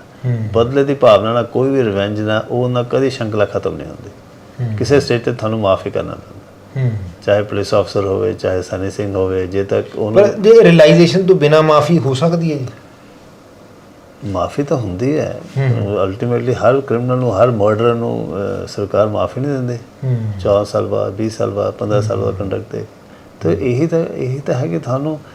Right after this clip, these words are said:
Speaker 2: ਤੁਸੀਂ, ਅਹ, ਰਿਵੈਂਜ ਨਹੀਂ ਲੈਣਾ। ਕਾਨੂੰਨ ਦੇ ਵਿੱਚ ਰਿਵੈਂਜ ਦੀ ਮਤਲਬ ਹੀ ਨਹੀਂ। ਰਿਵੈਂਜ ਤਾਂ ਪ੍ਰਾਈਵੇਟ ਰਿਵੈਂਜ ਹੁੰਦਾ ਔਰ ਉਸ ਲੈਵਲ ਦਾ ਬੰਦਾ ਹੁੰਦਾ ਜਿਹੜਾ, ਜਿਹੜਾ, ਅਹ, ਜਿਹੜਾ ਉਸ, ਉਸ,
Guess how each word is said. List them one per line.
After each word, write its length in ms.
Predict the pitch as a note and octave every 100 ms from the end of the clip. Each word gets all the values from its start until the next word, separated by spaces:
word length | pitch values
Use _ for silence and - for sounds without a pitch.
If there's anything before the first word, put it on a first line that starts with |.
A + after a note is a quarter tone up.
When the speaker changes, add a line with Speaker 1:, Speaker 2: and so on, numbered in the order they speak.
| - -
Speaker 2:
ਤੁਸੀਂ, 320 | A2 G3 G#3+
ਅਹ, 380 | - - - - C#3 A#2+ A2+
ਰਿਵੈਂਜ 340 | C3+ G3+ F3+
ਨਹੀਂ 180 | F#3 E3+
ਲੈਣਾ। 260 | F2+ A1 - -
ਕਾਨੂੰਨ 260 | B2 C#3 E3
ਦੇ 80 | F3
ਵਿੱਚ 120 | D3
ਰਿਵੈਂਜ 240 | A2+ C3
ਦੀ 180 | D3 F3+ -
ਮਤਲਬ 340 | C3 C#3 E3+ D3+
ਹੀ 60 |
ਨਹੀਂ। 340 | G2+ - G#2+ G2
ਰਿਵੈਂਜ 300 | G2+ C3 D3+
ਤਾਂ 120 | E3+
ਪ੍ਰਾਈਵੇਟ 400 | E3 A#2 C3+ B2+
ਰਿਵੈਂਜ 300 | A#2+ A2 F#2+
ਹੁੰਦਾ 260 | E2+ A#2 D3+
ਔਰ 60 |
ਉਸ 280 | D#3 D3 -
ਲੈਵਲ 220 | A2+ A#2
ਦਾ 80 | A#2+
ਬੰਦਾ 260 | A2 G#2 G2+
ਹੁੰਦਾ 220 | F#2 B2
ਜਿਹੜਾ, 220 | C#3 C3+
ਜਿਹੜਾ, 440 | A2+ A#2 B2+ B2+ - A2 A2 G#2+ G2+
ਅਹ, 40 |
ਜਿਹੜਾ 420 | G2+ G#2+ A#2+ A#2+ -
ਉਸ, 280 | A#2+ B2
ਉਸ, 480 | - B2+ B2+ B2+ -